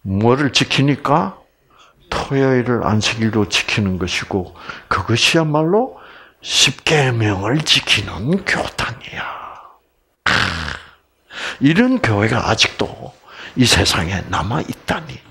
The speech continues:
예. 아시겠죠? 그 대단한 자부심으로, 어, 들어간 거예요. 그래서 사람들이, "야, 그 교회, 그 이단이야." 어,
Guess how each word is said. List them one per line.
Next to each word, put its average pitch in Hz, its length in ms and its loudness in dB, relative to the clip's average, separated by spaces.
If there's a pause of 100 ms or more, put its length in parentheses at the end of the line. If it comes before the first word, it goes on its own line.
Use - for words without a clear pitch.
(1080)
예. 123 60 -6 (960)
아시겠죠? - 560 -12 (800)
그 185 840 2 (800)
대단한 190 720 2
자부심으로, 110 1160 -2 (440)
어, - 100 -12 (100)
들어간 - 340 -10 (120)
거예요. - 180 -20 (360)
그래서 143 520 0 (300)
사람들이, 117 840 2
"야, - 280 2
그 82 240 -4
교회, 62 680 -8
그 73 220 -14 (480)
이단이야." 85 1000 0 (580)
어, 67 200 -8